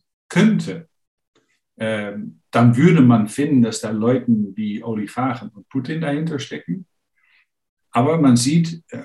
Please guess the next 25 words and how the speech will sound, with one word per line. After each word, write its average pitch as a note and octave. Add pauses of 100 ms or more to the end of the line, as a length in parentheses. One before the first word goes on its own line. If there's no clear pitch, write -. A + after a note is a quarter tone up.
und A#2
wir, A#2+
ich A#2
habe B2+
mal A#2+
eine A#2
Untersuchung A#2+
unterstützt A#2+
in G#2
Schweden, C3+
man A2+
sieht, B2+
dass A#2
zum A2+
Beispiel A#2
in G#2
Malta B2
Unternehmen A2
sind, D3+
der A2+
Eigentümer C3
ist -
dann A2
ein A2
Malteser. D3